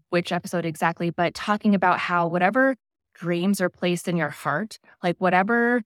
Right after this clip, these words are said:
you know, your imagination or these, these dreams, these visualizations you might have about your future and what you want, whatever is in your heart, whatever you were born with, like, you,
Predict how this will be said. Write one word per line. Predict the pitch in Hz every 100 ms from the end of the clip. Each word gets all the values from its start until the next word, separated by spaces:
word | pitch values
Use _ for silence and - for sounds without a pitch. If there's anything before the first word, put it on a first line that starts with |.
| _ - _ _
you | 196
know, | 185
your | 175 170
imagination | 175 190 185 180 175
or | 170 165 -
these, | 170 156 -
these | 175 165
dreams, | - 254 226
these | 190 170 175
visualizations | 208 208 185 190 196 185
you | 180
might | 180
have | 170 180 175
about | 170 165
your | 170
future | - 208 185
and | 175
what | -
you | 185
want, | 170 170 185 220 - _ _ -
whatever | 190 208 233 285
is | 220
in | 202 196
your | 175
heart, | 196 170
whatever | 180 190 220
you | 196
were | 185
born | - 196
with, | 202 185
like, | 175 -
you, | 202 196